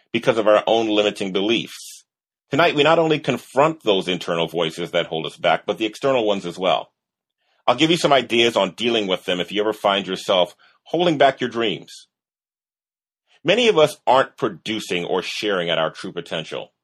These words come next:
And it's almost as if we're being robbed. It's like someone is stealing our work. And the person who's stealing it, the person committing the crime, is you and I.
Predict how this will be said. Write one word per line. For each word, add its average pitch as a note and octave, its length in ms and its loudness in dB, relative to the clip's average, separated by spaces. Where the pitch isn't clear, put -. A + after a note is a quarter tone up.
And E3 140 2
it's E3+ 100 -2
almost A3+ 380 2
as A#2+ 100 -4
if B2 140 0
we're A2+ 120 2
being G2+ 380 -2
robbed. D2+ 560 0
It's C3+ 120 -10
like E3+ 140 2
someone F3 340 0
is A#2+ 140 -6
stealing C#3+ 540 0
our G2+ 180 4
work. G2 460 0
And C3 120 0
the B2+ 80 2
person A#3+ 400 -4
who's F#3 240 -6
stealing D3+ 460 -2
it, G2 180 -2
the - 80 -2
person A#3 380 -2
committing D#3 380 -2
the B2 80 -4
crime, A#2 840 0
is D#3+ 140 0
you D#3+ 480 -6
and D3+ 140 0
I. B2 360 2